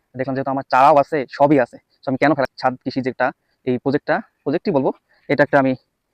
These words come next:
করে দেখতেছিলাম কেমন হয়। তো দেখুন আমার মাটি ভরা শেষ হয়ে গেছে, তো আমি এটা দিয়ে দেবো। So, একটা দিলাম। এটার পরে, এটার পরে আবার আমি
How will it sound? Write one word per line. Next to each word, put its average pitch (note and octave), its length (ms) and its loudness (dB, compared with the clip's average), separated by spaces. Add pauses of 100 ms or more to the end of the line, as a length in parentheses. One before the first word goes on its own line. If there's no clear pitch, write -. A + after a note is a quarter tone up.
করে D3 140 4
দেখতেছিলাম B2+ 300 -4
কেমন A#2 220 -4
হয়। A#2+ 120 -6 (500)
তো C3+ 60 -2 (640)
দেখুন C#3+ 140 -4
আমার D3+ 100 2
মাটি D#3 120 2
ভরা D#3 160 0
শেষ D#3 100 0
হয়ে E3 80 -2
গেছে, A3 120 -10 (420)
তো - 40 -16 (100)
আমি C#3 160 -4
এটা C#3 140 2 (320)
দিয়ে C#3+ 160 6
দেবো। D#3+ 100 0 (1000)
So, E3 80 4 (1000)
একটা - 180 -10
দিলাম। G#3+ 180 -2 (320)
এটার E3 180 4
পরে, D3+ 140 2 (400)
এটার C#3+ 160 -2
পরে C#3 120 2
আবার C3+ 140 4
আমি E3 80 -2